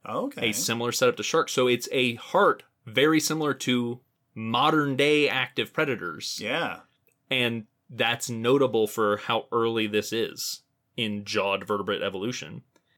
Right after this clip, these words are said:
Speaker 2: They also noted that it had a large liver, that bilobed, so it came in two kind of arms. The liver was large, likely to help them with buoyancy, which we also see in sharks.
Speaker 1: Yeah, yeah.
Speaker 2: Sharks have l-,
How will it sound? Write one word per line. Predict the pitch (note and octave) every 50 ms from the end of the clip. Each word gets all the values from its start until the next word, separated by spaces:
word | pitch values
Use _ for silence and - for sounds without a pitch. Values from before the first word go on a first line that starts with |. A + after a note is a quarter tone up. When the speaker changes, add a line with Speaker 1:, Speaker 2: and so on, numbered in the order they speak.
| _ _ _ -
Speaker 2:
They | A#2 B2
also | - - B2 A#2+ - - B2+
noted | A#2+ A#2 A#2+ A#2
that | A#2+ A2
it | A2 G2+
had | A#2+ A2 A2+
a | A2 A2
large | G#2 G2+ F#2+ F2+ F#2+ F#2+ F#2+ G2 G2+ A2
liver, | C3 D#3+ D3+ B2 F#2+
that | G2 F#2 - A2+ - _ -
bilobed, | G#2 G2+ A2+ A2+ A2+ A2+ A2 A2 A#2 A#2+ A2+ G2 F#2 -
so | - G2
it | E2+ -
came | - G#2+ G#2
in | G#2 G#2 - _ _ _ _ _ _ -
two | - - - F#3+ F3+ F3 E3 -
kind | - D#3 D3 C3+ C3+ C3+
of | B2+ B2 A#2+ - - - - _ _ _ _ _ _
arms. | - C#3+ D3 C#3 C3+ B2+ A#2+ A#2 A2 G2+ G2 G2 G2+ - - - _ _
The | A#2 A2 A2+ A2
liver | G#2 G#2 A2+ C3+ D3+ C#3 B2+ B2 A2+ G#2 G#2 A2 - _ _ _ _ _ _ -
was | A2 A2 G#2 F#2+ G2+
large, | G2 F#2+ A2+ C#3 D3+ D#3+ C#3 A#2+ A2 G2 G2 G2 A#2 - - - - _ _ _ _ _ _ -
likely | - F#2+ G#2 C3 D#3 F3+ F3+ - C#3 C3+ B2+ B2 A#2+ A#2+
to | - B2+ A#2
help | B2 A#2 - -
them | A#2+ A2+
with | G#2+ G#2 G#2 G#2
buoyancy, | C3 D3+ E3 D3 C3 - - A2+ A#2 A2+
which | G#2+ G#2+ - -
we | A#2+ A#2 - -
also | - C3+ D3+ E3 - - B2+ A2
see | - - G#2+ G2
in | F2
sharks. | - - - - - _ - - - - - - _ _ _
Speaker 1:
Yeah, | F#2+ F2 E2+ F2
yeah. | F#2+ G2+ G#2 G#2+ G2+ F2+ -
Speaker 2:
Sharks | - - A#2+ A2+ - -
have | B2+ G#2 G#2+
l-, | G#2 G#2 -